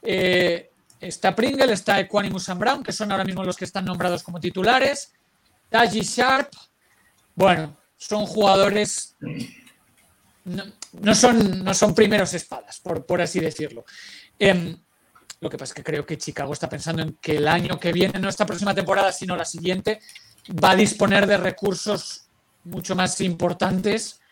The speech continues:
Y, oye, tú ahora puedes hacer la prueba. Tienes un chico que sabes que funciona muy bien. Mooney te lo ha demostrado, que cuando le has dado responsabilidad, él, él responde. Creo que el otro es un casting.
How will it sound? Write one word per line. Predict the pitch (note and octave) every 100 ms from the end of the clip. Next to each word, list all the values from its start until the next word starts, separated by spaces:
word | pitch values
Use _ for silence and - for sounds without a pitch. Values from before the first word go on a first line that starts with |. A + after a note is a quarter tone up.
| _ _ _ _ _ -
Y, | A3+
oye, | G#3+ F3+
tú | G3
ahora | A3 -
puedes | G3 G#3 F3+
hacer | F3+ F3+ E3
la | D#3
prueba. | F#3 F#3
Tienes | F#3+ F#3
un | F#3
chico | F#3+ F#3
que | F3
sabes | - A3 F#3
que | -
funciona | D#3 E3 E3+
muy | E3 E3+
bien. | A3+ G3+
Mooney | A3+ A#3+ - _ _ _ _
te | G3
lo | G3
ha | A3
demostrado, | G#3 F3+ - G#3+ A#3+ C#4 D4
que | F#3
cuando | E3+ D#3+
le | F#3
has | F3
dado | F#3+
responsabilidad, | E3 - E3 E3 F3 F3 G3 G3 _ - - -
él, | G3+ G3 G#3
él | G#3
responde. | F#3+ F3 - G#3+ A#3 D4 - _ _ _ _ _ _ _ _ _
Creo | - G#3+
que | A#3
el |
otro | A#3+ A#3
es |
un | A3
casting. | C4 C4+ G3